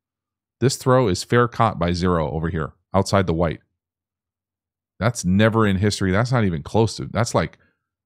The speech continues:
debatable history. Who really discovered the new continent?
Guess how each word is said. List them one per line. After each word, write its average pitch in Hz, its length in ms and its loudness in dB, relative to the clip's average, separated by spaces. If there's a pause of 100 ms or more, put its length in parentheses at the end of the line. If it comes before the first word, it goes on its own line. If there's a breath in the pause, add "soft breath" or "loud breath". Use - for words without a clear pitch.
(140)
debatable 87 560 2
history. - 480 -8 (540)
Who 123 180 2
really 98 300 4
discovered 82 560 -2
the 76 80 -4
new 85 140 0
continent? 67 400 -6